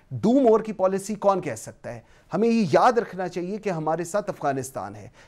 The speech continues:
जहाँ पर आज भी जाने के बावजूद यूएस के बहुत सारे stakes हैं और वो चाहते हैं कि पाकिस्तान उन तमाम ख्वाहिशात को, चाहे वो जायज़ हों या नाजायज़ हों, अफगानिस्तान से लेकर उन पर compliance कराए,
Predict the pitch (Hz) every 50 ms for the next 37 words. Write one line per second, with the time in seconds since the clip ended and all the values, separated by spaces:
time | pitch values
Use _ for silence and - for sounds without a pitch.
0 | _ - 123 110 - 185 170 214 226 226 226 233 220 - - - 170 190 208 233
1 | 233 180 156 131 135 117 104 - _ _ _ _ - 131 123 165 170 180 196 208
2 | 202 208 208 160 143 160 165 151 156 135 147 190 240 220 160 156 196 233 226 220
3 | 226 - 233 180 151 165 202 226 220 - - 196 185 180 170 170 - - 131 117
4 | - - - 73 - - _ _ _ _ - - 170 165 202 190 196 - 220 190
5 | 190 - - 254 214 180 147 117 113 - _ _ _ _ _ - 190 196 - -
6 | 220 240 233 269 294 - - - - 185 156 143 135 - _ _ _ - 214 214
7 | 208 - - 214 190 180 185 202 226 262 277 277 247 - - - 190 180 180 170
8 | - - 196 185 185 202 196 - - 156 135 123 - - _ _ _ - 180 165
9 | 185 190 180 202 180 131 135 170 175 214 247 254 202 185 226 240 233 220 208 185
10 | 156 147 135 135 151 165 202 214 139 139 147 147 127 - - - _ _ _ _
11 | _ _ _ _ _ - 185 - - 262 269 294 311 285 - - 220 214 208 202
12 | - 196 180 175 175 175 208 208 202 - - 214 220 220 214 - 208 190 202 -
13 | 185 170 - - 160 165 170 180 180 160 - - - 131 98 82 -